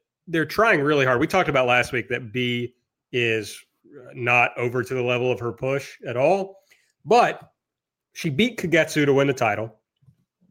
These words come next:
She beat Momo on the last big show. Now I think they're gonna have her beat Utami. If you can't get over beating those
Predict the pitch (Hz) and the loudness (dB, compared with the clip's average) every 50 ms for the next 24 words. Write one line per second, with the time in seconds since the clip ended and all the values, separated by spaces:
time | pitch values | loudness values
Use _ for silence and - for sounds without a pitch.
0 | _ _ _ _ _ _ _ _ _ _ - - - 175 170 208 180 175 156 147 | _ _ _ _ _ _ _ _ _ _ -8 -6 -4 -2 -2 -2 0 2 2 4
1 | 139 135 135 135 147 180 - - 143 131 127 120 135 139 135 135 127 - - - | 4 4 2 2 0 -2 -2 -4 -2 0 0 2 4 4 4 2 0 -2 -8 -16
2 | - - - - - - 131 131 113 - - 127 113 113 127 127 - _ _ _ | -20 -20 -20 -20 -8 -4 -2 -2 -2 -2 -4 -4 -4 -4 -4 -8 -12 _ _ _
3 | _ _ _ _ _ _ _ - 147 214 254 254 214 214 190 185 170 160 160 160 | _ _ _ _ _ _ _ -2 0 2 2 4 4 2 2 2 2 2 2 2
4 | 156 147 143 127 147 143 135 127 - 143 147 143 127 120 107 107 - - _ _ | 2 2 0 0 0 0 0 -2 -2 0 0 0 0 0 -2 -4 -6 -12 _ _
5 | _ _ _ _ 156 - 175 - - 262 285 294 254 214 202 185 147 160 165 151 | _ _ _ _ -8 -8 -6 -6 -2 0 0 0 0 0 -2 0 2 2 2 2
6 | 139 135 131 120 - 165 180 180 160 139 127 123 - - _ _ - 123 107 143 | 0 -2 -4 -4 -2 0 2 2 2 0 -2 -6 -10 -16 _ _ -20 -6 -2 0
7 | 170 170 156 - - - - | 0 0 0 -2 -6 -12 -20